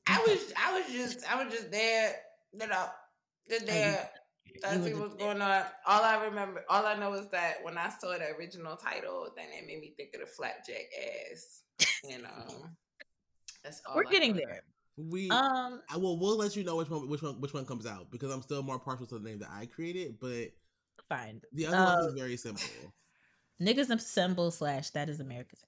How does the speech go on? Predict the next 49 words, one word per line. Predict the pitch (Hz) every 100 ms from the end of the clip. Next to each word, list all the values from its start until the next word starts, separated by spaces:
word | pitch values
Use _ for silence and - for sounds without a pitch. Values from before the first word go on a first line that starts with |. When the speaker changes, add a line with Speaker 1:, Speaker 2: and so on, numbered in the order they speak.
| _ -
Speaker 2:
Ass, | 123 87 71 - - - -
you | 131 143
Speaker 3:
Bitch, |
Speaker 2:
know. | 113 104 -
Speaker 3:
'cause | 190 -
it | 247 240 -
is | 294 381
America's | 349 302 294 302 262 -
ass. | 226 247 226 160 135 139 - 104 - -
Speaker 2:
Okay, | 226 - 494 554 554 320 175 -
all | 370
Speaker 3:
Like, |
Speaker 2:
right. | 453 571 679 415 190
Speaker 3:
the | 240
fact | 302
that | 349
America | 330 247 254 381
is | 233
Speaker 2:
Jesus. | 285 208 202
Speaker 3:
just, | 208 - - 185
uh, |
like, | 208 - - - -
let | 262
me | 392
Speaker 2:
Do | -
Speaker 3:
tell |
you | 269
Speaker 2:
you | 466
Speaker 3:
something. | 539 539
Speaker 2:
wanna | 392
start | 339 330 -
Speaker 3:
Christopher, | - - -
Speaker 2:
by | 285
talking | - 294 330 370
Speaker 3:
Christopher, | - 359
Speaker 2:
about | 359 370 370 _ _
Speaker 3:
Christopher | - 339 349 370 359
Jamal | 277 262 254 185
Evans. | 214 185 139 127 143 160 - - - _ _ _ _ _ _ _ _ _ -
Christopher | - 277 339 320 - 294 262
Jamal | 247 220 214 208 214 220 214 190
Evans. | 196 180 131 107 95 -
Speaker 2:
Here's | 415 480 571
the |
Speaker 1:
Not | 480 294
Speaker 2:
thing | 254
about | 196
that. | 165
Speaker 1:
Jamal. | 170 160 151 180 185 170 151 143 160 208 -